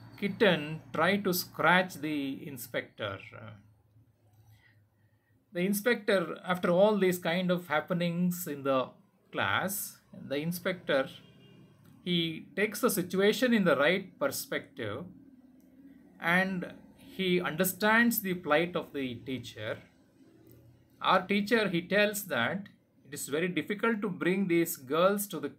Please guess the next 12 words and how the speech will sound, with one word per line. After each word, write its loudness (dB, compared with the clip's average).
class -2
because -2
these -2
girls 4
are 8
so -2
much 2
used 0
to 0
these -4
little -2
pets -2